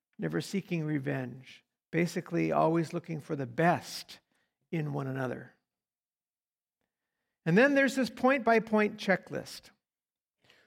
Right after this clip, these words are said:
Rejoice always. Pray gratefully always. It's a continual lifestyle. Now, we're gonna come back to that in a moment. But then he says,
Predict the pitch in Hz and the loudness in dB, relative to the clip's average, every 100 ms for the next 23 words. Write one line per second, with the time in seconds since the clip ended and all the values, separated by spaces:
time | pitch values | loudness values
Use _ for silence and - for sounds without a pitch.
0 | - 170 170 190 233 277 254 - - - | -2 2 4 6 8 8 6 -2 -12 -16
1 | _ _ _ - 190 175 139 135 135 - | _ _ _ 6 8 8 6 2 -4 -12
2 | - - _ _ _ _ _ _ - 214 | -16 -20 _ _ _ _ _ _ 0 6
3 | 233 240 254 262 - - _ _ 156 135 | 8 8 6 2 -4 -20 _ _ -20 -4
4 | 156 180 165 - 165 156 147 143 - _ | 4 4 2 -2 0 2 0 -2 -10 _
5 | _ _ 170 156 147 143 127 - - _ | _ _ 6 6 6 2 -2 -8 -18 _
6 | - 180 208 214 202 190 - 269 269 269 | -6 0 0 2 2 2 2 2 4 6
7 | 254 233 220 208 - - _ _ - 180 | 6 6 6 2 -2 -20 _ _ 0 6
8 | 185 180 - - 156 123 113 127 _ _ | 8 6 2 -4 -2 -2 -4 -12 _ _
9 | - 160 165 185 185 190 185 180 180 143 | -8 -4 0 0 0 2 6 6 4 2
10 | 139 131 123 123 123 - _ _ _ _ | 4 2 -4 -6 -8 -12 _ _ _ _
11 | _ _ _ _ - - 247 330 269 - | _ _ _ _ -18 6 6 8 8 8
12 | 214 202 - | 8 8 0